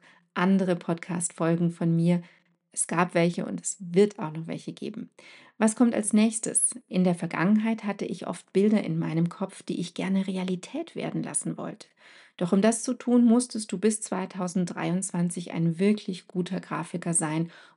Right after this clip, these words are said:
und es brauchte manchmal Stunden oder sogar Tage, bis das Ergebnis so war, wie du es wirklich haben wolltest, wie es in deinem Kopf entstanden war. Heute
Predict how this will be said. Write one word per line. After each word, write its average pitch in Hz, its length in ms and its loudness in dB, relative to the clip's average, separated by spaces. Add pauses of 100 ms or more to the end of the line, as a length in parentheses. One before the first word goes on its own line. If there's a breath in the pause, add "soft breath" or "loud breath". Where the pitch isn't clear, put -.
und 247 240 8
es - 140 -2
brauchte 175 360 -2
manchmal 180 540 0
Stunden 226 840 2
oder 226 320 2
sogar 175 400 -2
Tage, 208 400 -2
bis 175 200 -4
das 175 200 -2
Ergebnis 190 640 -2
so 170 200 -6
war, 170 160 -2
wie 175 60 -6
du - 100 -8
es - 180 -6
wirklich 175 500 -2
haben 190 380 0
wolltest, 170 420 -2
wie 185 80 -2
es 180 120 -4
in 180 100 2
deinem 165 220 -2
Kopf - 260 -8
entstanden 170 640 -4
war. - 220 -14 (760 soft breath)
Heute 165 460 -2